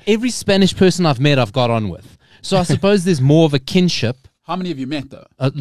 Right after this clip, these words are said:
Speaker 1: uh, enough. And from Spain, I
Speaker 3: Like,
Speaker 1: met
Speaker 3: more than ten?
Speaker 1: No, n-, more than ten.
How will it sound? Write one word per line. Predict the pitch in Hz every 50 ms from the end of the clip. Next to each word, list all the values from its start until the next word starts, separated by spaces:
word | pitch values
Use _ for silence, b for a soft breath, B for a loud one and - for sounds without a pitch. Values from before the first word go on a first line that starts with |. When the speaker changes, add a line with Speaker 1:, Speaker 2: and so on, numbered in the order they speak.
| 135 -
Speaker 1:
uh, | 143 127 131
enough. | - 156 135 131 120 98 - - - -
And | 160 170 170
from | - 214 226 262
Spain, | 247 - - 131 110 101
I | 101 117
Speaker 3:
Like, | 131 135
Speaker 1:
met | 151 156
Speaker 3:
more | 143 151 156 143
than | 147 135 127
ten? | - - 139 - 131
Speaker 1:
No, | 135 135 135 123 123
n-, | 110 117 117 131 127 127 120
more | 135 147 151
than | 147 147 143
ten. | - - 151 139 139 135 131